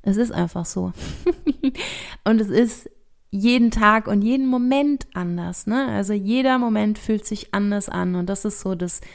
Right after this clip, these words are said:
richtig, richtig Coole, dass dich dein Körper in den Moment holt. Also wenn du im Körper bist, dann bist du da. Punkt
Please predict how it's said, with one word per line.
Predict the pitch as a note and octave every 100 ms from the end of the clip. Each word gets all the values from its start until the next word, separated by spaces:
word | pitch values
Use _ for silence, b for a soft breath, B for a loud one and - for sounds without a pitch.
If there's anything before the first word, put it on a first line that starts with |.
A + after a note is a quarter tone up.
| B B -
richtig, | B3 A#3+ G#3
richtig | G#3+ G#3 F#3+
Coole, | - A3+ G#3+ F#3+
dass | F#3+
dich | F#3+ -
dein | F3
Körper | - G#3+ A3 G3+
in | F#3
den | F#3+ F3+
Moment | F3 F3 F#3 -
holt. | F3+ F3 F3
Also | F3 F#3
wenn | G3 A#3
du |
im | A3+ G#3+
Körper | G#3+ G#3 F#3
bist, | F#3 -
dann | F3+
bist | F3 -
du |
da. | E3+ C#3+ D#3 D#3+ - - - _ _ - _ _ - - - -
Punkt | - F#3 -